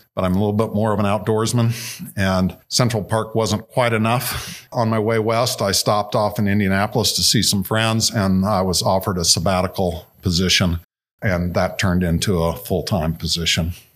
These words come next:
until about nineteen eighty when I headed further west.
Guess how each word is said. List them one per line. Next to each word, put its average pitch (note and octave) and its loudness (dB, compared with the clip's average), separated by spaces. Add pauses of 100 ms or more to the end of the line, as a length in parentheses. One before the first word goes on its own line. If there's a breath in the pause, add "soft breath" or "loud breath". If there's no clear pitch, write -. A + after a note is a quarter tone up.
(160)
until F#2 0
about F#2+ -2 (140)
nineteen A2+ 0
eighty B2+ 0 (200)
when F#2 2 (100)
I F2 -2
headed G2 0
further G2+ 0
west. C3+ -4